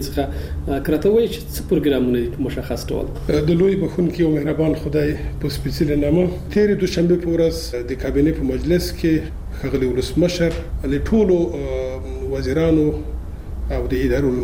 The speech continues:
Speaker 2: مسؤلینو څخه وغوښتل چې د لومړیو سلو ورځو دپاره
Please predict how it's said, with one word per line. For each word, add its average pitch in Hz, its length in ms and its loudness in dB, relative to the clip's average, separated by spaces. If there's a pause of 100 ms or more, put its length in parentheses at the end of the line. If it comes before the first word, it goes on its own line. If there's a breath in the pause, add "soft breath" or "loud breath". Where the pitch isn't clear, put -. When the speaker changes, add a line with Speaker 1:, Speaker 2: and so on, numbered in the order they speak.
Speaker 2:
مسؤلینو 170 440 2
څخه - 220 -4
وغوښتل 147 480 0
چې 139 140 0 (920 loud breath)
د - 20 2 (200)
لومړیو 180 500 4 (460)
سلو 190 340 2
ورځو 160 220 2 (100)
دپاره 147 340 -4